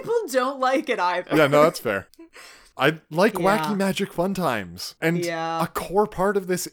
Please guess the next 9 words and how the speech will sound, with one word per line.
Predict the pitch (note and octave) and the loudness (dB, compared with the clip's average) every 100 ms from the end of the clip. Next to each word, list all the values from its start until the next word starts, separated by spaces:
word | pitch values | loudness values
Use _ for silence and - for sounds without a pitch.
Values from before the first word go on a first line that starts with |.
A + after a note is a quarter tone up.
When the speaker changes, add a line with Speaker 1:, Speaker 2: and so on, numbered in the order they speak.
| - | -6
Speaker 2:
is | F#3 F#3 C3+ | -4 -4 -4
that. | D3+ G#3 B2+ - _ - - | -2 -2 -4 -10 _ -20 -8
And | D#3 E3 | -4 0
then | G#3 | 2
I | G#3+ | 2
like | G#3 G#3 | 2 2
the | F#3 - | 0 2
horror | D#3+ G3+ G3+ F#3+ | 4 4 4 2
aspect, | G3+ - G#3 G#3 - - | 0 -2 0 -2 -2 -10